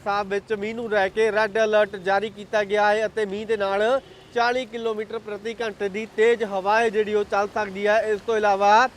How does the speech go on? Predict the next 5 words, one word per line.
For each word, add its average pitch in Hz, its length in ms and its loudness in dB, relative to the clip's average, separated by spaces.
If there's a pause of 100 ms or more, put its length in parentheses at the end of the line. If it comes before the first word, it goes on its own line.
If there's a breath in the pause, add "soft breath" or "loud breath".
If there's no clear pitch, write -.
(540)
ਅੰਮ੍ਰਿਤਸਰ, 226 560 0 (120)
ਤਰਨਤਾਰਨ, 208 600 -2
ਮੋਗਾ, 196 380 0
ਲੁਧਿਆਣਾ, 214 480 0
ਸੰਗਰੂਰ, 208 480 -4